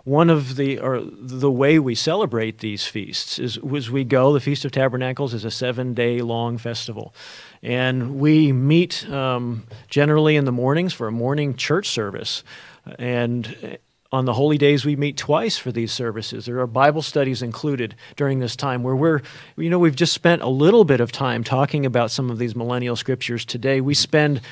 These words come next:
message after message after message delving into the scripture,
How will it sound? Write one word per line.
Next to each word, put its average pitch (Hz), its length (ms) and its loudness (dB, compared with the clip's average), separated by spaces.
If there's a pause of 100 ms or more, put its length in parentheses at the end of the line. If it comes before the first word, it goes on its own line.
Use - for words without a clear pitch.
(240)
message 151 460 2
after 131 320 -2
message 131 420 0
after 120 300 -2
message 120 600 -4
delving 151 640 4
into 135 360 -2
the 117 140 -4
scripture, 123 600 -2